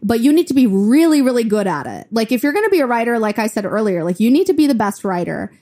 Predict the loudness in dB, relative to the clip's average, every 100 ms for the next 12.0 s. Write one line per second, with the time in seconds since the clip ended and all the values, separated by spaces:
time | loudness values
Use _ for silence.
0 | _ -2 0 0 -2 -4 -6 -4 -6 -2
1 | -2 0 -2 -2 -2 -2 -2 -4 -8 -10
2 | -6 -4 -2 -2 0 0 0 0 0 -2
3 | -8 -12 _ _ _ _ -18 -6 -2 0
4 | 0 -2 -2 -2 -2 -2 -2 -4 -6 -10
5 | _ _ _ _ _ _ _ _ _ 0
6 | 2 0 -2 0 0 0 -2 -2 -2 -2
7 | -2 -2 -4 _ -4 -2 -2 -2 -6 -8
8 | -4 -4 -4 -6 -4 -2 0 -2 -4 -10
9 | -12 _ _ _ -6 -2 -2 -4 -4 -2
10 | -2 -4 -4 -4 -2 -6 -2 0 0 -2
11 | 0 2 0 0 -6 -8 -4 -2 -4 -10